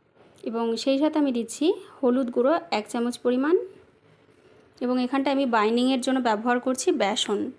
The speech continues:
তো এখানটা আমি তিন চামচ পরিমাণ বেসন দিয়ে দেবো। বেসনটা দিলে কিন্তু বাইন্ডিংটা খুবই সুন্দর হয়,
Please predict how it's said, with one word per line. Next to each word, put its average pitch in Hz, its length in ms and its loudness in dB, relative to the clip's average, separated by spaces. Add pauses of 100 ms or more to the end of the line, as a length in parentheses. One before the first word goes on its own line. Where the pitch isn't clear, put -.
(220)
তো - 80 -6
এখানটা 233 320 -2
আমি 277 140 -2
তিন 262 240 0
চামচ 254 320 0
পরিমাণ 240 320 -2
বেসন 214 360 -2
দিয়ে 247 160 2
দেবো। 254 200 0 (640)
বেসনটা 247 400 0
দিলে 240 260 0
কিন্তু 262 160 -2
বাইন্ডিংটা 226 580 0 (100)
খুবই 240 200 -4
সুন্দর 202 320 -4
হয়, 220 220 -8